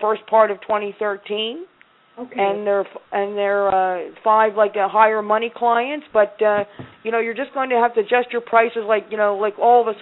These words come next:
Speaker 1: we have to adjust our prices to, you know, the u-,
Speaker 2: Yes.
Speaker 1: universe is gonna bring us, yeah, the universe is gonna bring us people sometimes that can't afford, uh, our services, so we have to, and I do it, I do it too, you know,
Speaker 2: Yes.
Speaker 1: to adjust, you know, but I do see five major, like,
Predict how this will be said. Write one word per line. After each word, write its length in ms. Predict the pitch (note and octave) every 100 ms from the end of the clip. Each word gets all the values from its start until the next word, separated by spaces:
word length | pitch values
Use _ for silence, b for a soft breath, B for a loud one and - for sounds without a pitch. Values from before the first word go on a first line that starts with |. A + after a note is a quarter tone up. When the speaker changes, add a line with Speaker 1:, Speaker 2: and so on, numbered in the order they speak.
| F#3
Speaker 1:
we 240 | G#3 A3
have 220 | G#3 A3 A3
to 80 |
adjust 300 | G3+ A3 G#3+
our 100 | G#3+
prices 540 | G3+ G#3+ G#3 G#3 G#3+ G#3
to, 120 | F#3+ F#3
you 80 | G#3+
know, 140 | G#3
the 60 | G#3+
u-, 120 | A#3+ A#3+
Speaker 2:
Yes. 140 | B3
Speaker 1:
universe 300 | A#3+ A3 A3
is 60 | G3+
gonna 140 | G#3+
bring 240 | G3 A3 A3
us, 100 | G3 - B B B
yeah, 140 | C4
the 140 | A3+ B3
universe 300 | C4+ B3+ B3+
is 80 | A#3+
gonna 140 | A#3+
bring 240 | A3 A#3 A3+
us 80 | G#3 -
people 580 | B3 - A3 G#3+ G3+ G3+ b b b
sometimes 440 | A#3 A3 G#3+ G#3+ G3+
that 100 | G3+ A#3+
can't 160 | A#3 G#3
afford, 580 | - A3+ A3 G#3+ G3+ F#3+
uh, 220 | G3+ F3+
our 240 | G3 F#3 F#3
services, 580 | B3+ A#3+ G#3+ G3+ G3 F#3+ F#3+
so 80 |
we 120 | F#3+ F#3+
have 200 | G3+ G3+
to, 80 |
and 100 | G3
I 80 | G#3
do 140 | A3 A#3+
it, 80 | -
I 120 | G3+
do 200 | G#3 A3
it 80 | F#3+ -
too, 360 | C4 G#3 D#3+ E3 _ _ _ -
you 80 | G3+
know, 80 |
Speaker 2:
Yes. 160 | G#3+ A3
Speaker 1:
to 60 | G3+
adjust, 440 | F#3 G#3 G3+ - _ -
you 140 | - G#3+
know, 260 | F3 E3+ - b b -
but 140 | A3+
I 40 | A3
do 120 | C#4
see 100 | C4+ A#3+
five 380 | A#3 A#3 B3 B3+ A3+
major, 540 | A3+ A3 A#3 B3 B3
like, 400 | A#3 A3 A3 A3